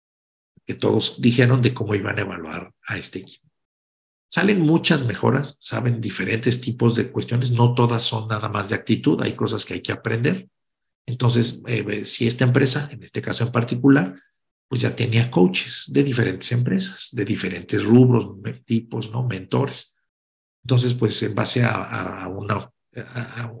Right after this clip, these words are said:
a un acto de confidencialidad, por supuesto, y firma y demás, con el común acuerdo de, de, de, del director, se le pasa también el reporte de cómo sale el director en Simlo a sus coaches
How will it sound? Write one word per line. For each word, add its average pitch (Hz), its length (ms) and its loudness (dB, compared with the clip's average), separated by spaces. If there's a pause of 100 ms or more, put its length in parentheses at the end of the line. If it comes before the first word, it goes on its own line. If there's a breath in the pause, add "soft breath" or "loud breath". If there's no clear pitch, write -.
a - 80 -8
un 110 120 -4
acto 107 220 -2
de - 60 -12
confidencialidad, 120 840 2
por - 100 -16
supuesto, 123 360 -4
y - 20 -2
firma 110 460 -2
y - 20 -2
demás, 131 400 -2
con 95 180 -10
el 82 140 -10
común 98 320 -4
acuerdo 107 420 0
de, 110 240 -2 (140)
de, 107 300 -8
de, 107 420 -12
del 110 460 -10
director, 131 580 2 (640 soft breath)
se - 140 2
le 110 100 2
pasa 110 400 0
también 107 540 -2
el 98 320 -6
reporte 107 640 0
de - 220 -10
cómo 104 260 -4
sale 110 280 2
el 110 80 0
director 110 400 0
en 123 100 2
Simlo 127 440 0
a - 80 -14
sus 123 240 -10
coaches - 560 -4